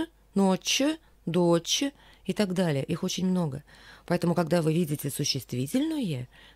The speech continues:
вы смотрите на, на то, какой это род.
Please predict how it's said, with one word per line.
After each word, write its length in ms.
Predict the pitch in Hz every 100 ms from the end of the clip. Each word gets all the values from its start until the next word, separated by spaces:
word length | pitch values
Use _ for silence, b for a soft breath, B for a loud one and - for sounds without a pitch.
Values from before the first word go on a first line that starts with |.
| -
вы 60 |
смотрите 580 | 165 180 - 311 359 170
на, 140 | 156 156
на 160 | 180 202
то, 220 | - 139
какой 340 | - 165 151 147
это 180 | 151
род. 440 | 143 139 131 123